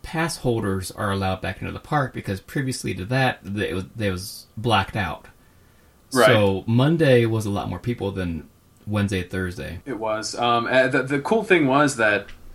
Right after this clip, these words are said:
Speaker 2: we got in there just early enough, I guess. We were able to ride the Matterhorn back to back,
Speaker 1: Yep,
Speaker 2: and we were
Speaker 1: twice
Speaker 2: able to
Speaker 1: without,
Speaker 2: catch
Speaker 1: within, like,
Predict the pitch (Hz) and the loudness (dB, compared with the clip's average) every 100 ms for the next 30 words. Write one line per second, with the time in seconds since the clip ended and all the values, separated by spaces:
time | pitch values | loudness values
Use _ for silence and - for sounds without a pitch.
0 | - - - 131 143 151 156 135 131 139 | -20 -10 0 4 6 6 4 2 2 2
1 | 131 131 123 104 113 104 98 110 110 117 | 4 4 2 0 -2 -2 -2 -2 0 2
2 | 117 110 123 120 113 110 104 107 113 113 | 4 4 4 2 4 4 4 2 2 2
3 | 110 107 101 104 101 104 107 107 110 107 | -2 -6 -2 -2 -2 -2 2 4 2 0
4 | 104 107 110 107 107 110 107 - - - | 0 2 2 0 0 2 2 0 -8 -6
5 | 107 123 104 92 | -4 -2 -2 -4